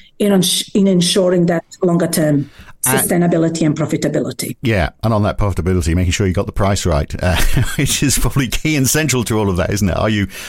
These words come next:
Speaker 2: are you losing
Speaker 1: Exactly.
Speaker 2: money hand over fist simply because you haven't dared to put prices up, whereas the customer would be more than happy to, to pay that extra
Speaker 1: But also,
Speaker 2: amount?
Speaker 1: how do you communicate that, right?
Speaker 2: Yeah.
Speaker 1: So you wouldn't necessarily go and double your prices, but it's also,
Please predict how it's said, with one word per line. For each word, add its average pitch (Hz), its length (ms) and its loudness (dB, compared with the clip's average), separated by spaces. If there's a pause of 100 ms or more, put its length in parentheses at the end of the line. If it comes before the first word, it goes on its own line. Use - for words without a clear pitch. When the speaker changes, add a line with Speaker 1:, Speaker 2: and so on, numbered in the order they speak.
(140)
Speaker 2:
are 120 80 0
you 131 160 0
losing 131 220 2 (200)
Speaker 1:
Exactly. 107 60 2
Speaker 2:
money 117 200 0
hand 101 220 0
over 92 180 0
fist 101 260 -2
simply 110 260 2
because 90 340 -2
you 92 100 2
haven't 90 320 -2
dared 104 240 0
to - 60 -6
put 101 160 -2
prices 90 360 0
up, 90 120 0
whereas 92 260 0
the 92 80 -2
customer 87 360 -2
would 80 100 0
be 87 120 0
more 87 180 0
than 85 100 0
happy 82 260 -2
to, 71 180 -4 (360)
to - 80 -4
pay 90 220 0
that 87 180 0
extra 98 260 -2
Speaker 1:
But 427 80 2
also, - 120 2
Speaker 2:
amount? 508 160 0
Speaker 1:
how 392 180 2
do 359 80 2
you 302 60 -2
communicate 302 640 2
that, 165 160 -2 (100)
right? 277 380 0
Speaker 2:
Yeah. 104 220 0
Speaker 1:
So - 260 0
you 247 160 4
wouldn't 320 320 4
necessarily 240 640 2
go 208 340 2
and 202 260 2 (220)
double 262 340 2
your 180 200 2
prices, 165 520 0
but - 140 0
it's 220 160 2
also, 294 300 0